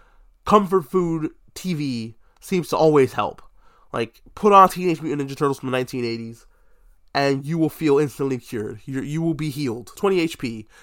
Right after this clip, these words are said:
for a millennial if you just put on Teenage Mutant Ninja Turtles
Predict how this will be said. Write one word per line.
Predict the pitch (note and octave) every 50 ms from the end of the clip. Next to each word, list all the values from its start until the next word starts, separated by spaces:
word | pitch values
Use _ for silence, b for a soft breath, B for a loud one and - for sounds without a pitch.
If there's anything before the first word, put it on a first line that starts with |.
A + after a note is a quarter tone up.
| b b
for | b - - E3+ D#3
a | C#3+
millennial | D3 C#3 C#3 C3+ B2+ A#2+ A#2 A#2 A#2 A2
if | - D3+
you | C#3+
just | C3+ D3+ - -
put | - - F#3+ F3
on | E3+ D3+ C#3+ C3+ B2+ B2 A#2+ A#2+ A#2+ - - _ _ _ - -
Teenage | - - G3+ F#3 F3 E3 D3
Mutant | D#3 E3 D3 C#3+ C#3+ C#3
Ninja | B2+ -
Turtles | - C#3 B2 A#2+ A2 A2 G#2+ -